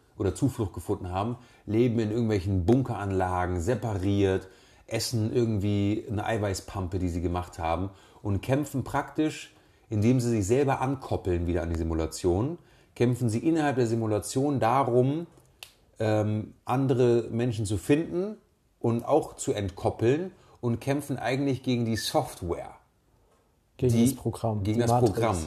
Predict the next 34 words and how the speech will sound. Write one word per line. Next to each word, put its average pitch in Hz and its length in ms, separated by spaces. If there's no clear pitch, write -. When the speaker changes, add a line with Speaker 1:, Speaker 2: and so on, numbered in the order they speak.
Speaker 1:
Denn, 165 260
das 143 120
musst 131 200
du 120 40
vielleicht 113 180
auch 139 80
noch 160 140
wissen, 175 380
der 120 120
Mensch 156 340
wird 127 200
benötigt 147 600
als 104 300
Brutkasten, 139 1160
damit 117 340
überhaupt 127 460
diese 117 160
Maschine 123 440
die 117 140
Energie 110 320
beziehen 107 420
kann, 123 240
um 110 200
sich 98 140
selber 101 240
zu 95 100
betreiben. 76 380
Deswegen 113 380
hat 107 100
die 110 60
Maschine 120 400
diese 104 180
Simulation 101 500
entwickelt, 165 520